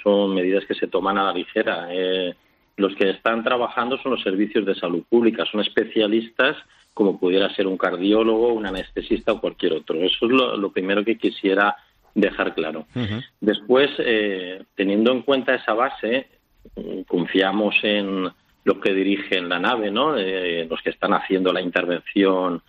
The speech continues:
Speaker 1: quirúrgica o los que están atendiéndonos en el cuidado de la población. Y en ese sentido, yo creo que debemos de empezar teniendo confianza y estando bastante tranquilo ante una situación que no es la primera vez que vivimos,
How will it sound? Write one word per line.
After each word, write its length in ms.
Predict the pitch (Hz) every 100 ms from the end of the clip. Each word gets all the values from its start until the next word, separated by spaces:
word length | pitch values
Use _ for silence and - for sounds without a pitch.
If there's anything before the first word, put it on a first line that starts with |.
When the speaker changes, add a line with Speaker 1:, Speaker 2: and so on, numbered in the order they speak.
| - -
Speaker 1:
quirúrgica 560 | - 85 143 - 113 104
o 40 |
los 120 | 98
que 80 | -
están 220 | 87 98
atendiéndonos 840 | 104 98 90 98 107 98 92 87 95
en 60 |
el 120 | 87
cuidado 520 | - 92 95 95 87 - _
de 80 | 101
la 160 | 92 85
población. 680 | 92 87 85 - 120 127 147 - - - _ -
Y 440 | 113 113 120 117 - _ _
en 160 | - 104
ese 180 | 113 131
sentido, 540 | 143 123 127 123 143
yo 200 | 131 110
creo 160 | 104 107
que 120 | 123
debemos 400 | 107 101 110 -
de 80 | 104
empezar 480 | 104 92 - 101 110
teniendo 560 | 101 95 98 110 110
confianza 640 | 107 92 - 90 87 - 113
y 80 |
estando 560 | 92 - 85 87 107 113
bastante 560 | 90 80 - 90 87 98
tranquilo 520 | 98 90 - 90 98
ante 180 | 95 87
una 100 | 85
situación 800 | 95 104 95 - 87 101 117 113
que 120 | 85
no 140 | 85
es 60 | 87
la 120 | 95
primera 300 | 98 92 90
vez 100 | 82
que 140 | -
vivimos, 500 | 78 78 104 117 76